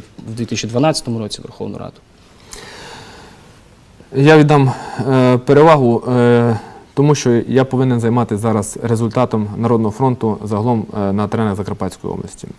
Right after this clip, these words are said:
Speaker 2: Е, якби я віддав перевагу, е, мажоритарному округу, я би не надав можливості, е, скажімо, е, своїй команді, е, своїм, е, колегам,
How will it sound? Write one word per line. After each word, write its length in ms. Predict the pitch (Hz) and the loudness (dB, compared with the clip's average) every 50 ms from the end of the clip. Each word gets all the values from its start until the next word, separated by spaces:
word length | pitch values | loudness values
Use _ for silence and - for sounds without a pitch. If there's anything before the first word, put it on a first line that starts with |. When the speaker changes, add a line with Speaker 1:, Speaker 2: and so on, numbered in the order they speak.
| - - | -10 -6
Speaker 2:
Е, 80 | 107 107 | -4 -2
якби 280 | 107 113 120 127 139 143 | 0 -2 0 4 4 4
я 180 | 143 135 120 - 113 | 4 4 2 0 -2
віддав 320 | 120 120 127 135 131 117 - | -4 0 2 2 2 2 0
перевагу, 540 | - 123 120 127 123 113 117 110 107 - - | 0 0 2 2 2 2 2 0 -2 -2 -2
е, 40 | 110 | -2
мажоритарному 600 | 113 113 110 120 117 113 127 120 110 117 127 143 | -2 -2 -2 -2 -2 0 0 0 0 0 2 2
округу, 360 | 151 139 - 131 127 127 117 - - - - - - - - _ - | 0 0 0 -2 -2 -2 -4 -6 -8 -18 -20 -20 -20 -20 -20 _ -2
я 120 | 120 120 120 | 0 0 2
би 120 | 123 120 | 2 2
не 100 | 120 120 | 2 2
надав 340 | 120 120 123 123 120 113 - 110 | 2 2 2 2 2 0 0 -2
можливості, 720 | 117 120 117 113 120 120 120 113 104 104 - - - 107 | -2 0 0 2 4 4 4 4 2 -2 -4 -4 -2 -2
е, 680 | 104 - - - 104 104 104 104 104 104 101 101 101 95 | -2 -2 -4 -4 -4 -2 -2 -2 -2 0 0 -2 -2 -4
скажімо, 500 | 92 - - 107 107 110 104 104 104 98 | -6 -6 -6 -6 -4 -4 -4 -4 -4 -4
е, 240 | 101 101 101 98 98 95 - | -4 -4 -4 -6 -6 -8 -12
своїй 320 | - - - 135 123 120 110 | -16 -6 0 2 2 2 0
команді, 500 | - 120 123 135 147 147 135 120 113 - - | -2 -2 0 0 0 0 -2 -2 -4 -4 -2
е, 300 | 110 107 104 104 101 101 | -2 -2 0 0 -2 -4
своїм, 500 | - - - 120 117 113 113 104 104 107 | -6 -6 -2 -2 0 0 0 0 -2 -2
е, 40 | 104 | -2
колегам, 440 | - 131 127 131 127 120 107 107 | 0 2 2 2 2 0 -2 -4